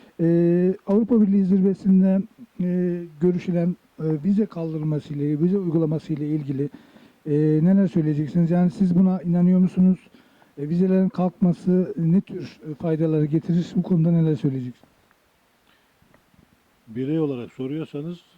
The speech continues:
Speaker 2: dünya üzerindeki bütün sınırların kaldırılıp insanlığın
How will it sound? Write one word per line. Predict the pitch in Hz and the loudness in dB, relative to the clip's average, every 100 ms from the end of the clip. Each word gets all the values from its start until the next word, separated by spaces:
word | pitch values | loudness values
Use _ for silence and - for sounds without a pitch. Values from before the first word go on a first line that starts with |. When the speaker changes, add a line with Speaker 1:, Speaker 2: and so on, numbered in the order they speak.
| _ | _
Speaker 2:
dünya | 127 143 151 | -10 -8 -6
üzerindeki | 147 135 131 123 113 120 123 | -6 -8 -8 -10 -12 -14 -16
bütün | - 147 | -12 -14
sınırların | - 131 120 120 113 | -10 -8 -8 -10 -12
kaldırılıp | 113 143 131 135 156 160 | -12 -12 -10 -12 -14 -14
insanlığın | 143 - 139 131 151 | -14 -12 -10 -8 -8